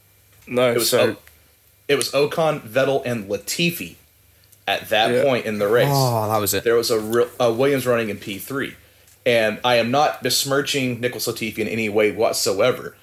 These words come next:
Speaker 2: I think there's a reason the sport and the fans on the whole, dare I say, rate George Russell higher than Nicholas Latifi. So my first initial thought is, okay, what would have happened if Russell was there? Would that have led to a better points haul for them? Don't get me wrong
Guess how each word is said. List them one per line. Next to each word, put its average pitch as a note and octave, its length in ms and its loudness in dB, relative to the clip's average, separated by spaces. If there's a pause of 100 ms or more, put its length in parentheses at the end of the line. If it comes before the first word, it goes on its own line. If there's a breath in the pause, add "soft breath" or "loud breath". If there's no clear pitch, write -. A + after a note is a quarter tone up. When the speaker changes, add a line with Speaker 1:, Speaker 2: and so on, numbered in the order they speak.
(340 soft breath)
Speaker 2:
I G#2+ 120 0
think C3 380 -2
there's B2 240 0
a A#2 60 0
reason A#2 640 -2 (180)
the G#2+ 80 -4
sport B2 520 2
and A2+ 180 -2
the G#2 140 0
fans A#2 360 0
on G#2 180 -4
the G2+ 60 -4
whole, A#2 500 2 (580 loud breath)
dare B2+ 200 2
I B2 100 4
say, B2+ 220 0
rate A2+ 420 0
George A#2 280 0
Russell A2+ 320 2
higher A2+ 520 -2
than A2 100 -6
Nicholas A2 280 -6 (340)
Latifi. A#2 440 -8 (320 soft breath)
So G#2 440 2
my A#2 260 0
first A#2 380 -2
initial A#2 320 0
thought A2 260 0
is, G#2 260 0
okay, A2 260 0
what G#2+ 200 2
would B2+ 80 2
have A2 100 -4
happened A2 420 -2
if G2+ 280 0
Russell A2+ 500 0
was F#2 200 -4
there? E2+ 340 -4 (440 soft breath)
Would A2 140 0
that A#2 220 2
have G#2+ 420 0
led G#2+ 260 0
to A2+ 160 -4
a G2+ 80 0
better G2+ 280 0
points A2+ 320 -4
haul G2+ 180 0
for G2 120 -8
them? F2+ 220 -8
Don't A#2 140 2
get F#2+ 40 -8
me A#2 80 -4
wrong G#2+ 380 -2